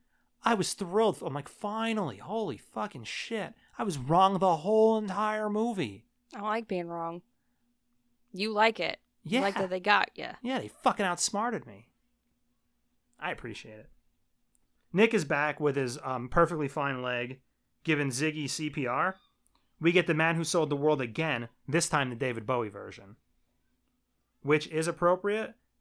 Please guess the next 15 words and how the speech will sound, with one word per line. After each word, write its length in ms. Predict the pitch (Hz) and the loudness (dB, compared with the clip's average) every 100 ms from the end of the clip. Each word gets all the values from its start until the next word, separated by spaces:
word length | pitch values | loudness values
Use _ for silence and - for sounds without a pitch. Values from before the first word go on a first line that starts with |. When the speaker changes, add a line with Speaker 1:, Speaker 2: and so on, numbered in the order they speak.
| - | -10
Speaker 1:
as 100 | 139 | -6
his 100 | 131 | -6
alter 300 | 147 147 160 147 | -2 -2 -2 -6
ego 400 | 160 175 180 165 | -4 -4 -4 -4
was 220 | 135 127 | -4 0
Ziggy 200 | 135 131 | 0 -2
Stardust. 600 | 131 143 120 107 107 - _ _ _ _ _ _ _ _ _ _ _ _ _ _ _ | -4 -2 -4 -6 -14 -18 _ _ _ _ _ _ _ _ _ _ _ _ _ _ _
And 100 | 120 | -10
the 40 | 113 | -8
Spiders 380 | - 120 117 - | -4 -4 -6 -8
from 120 | 117 | -10
Mars. 560 | 113 113 104 107 - - _ _ _ _ _ _ _ _ _ _ _ _ _ _ _ - | -10 -10 -12 -14 -14 -16 _ _ _ _ _ _ _ _ _ _ _ _ _ _ _ -20
Speaker 2:
I 60 | 143 | -20
see. 420 | - 208 220 160 _ | -10 -8 -8 -10 _
Speaker 1:
Mm-hmm. 420 | 113 104 110 127 | -18 -12 -8 -8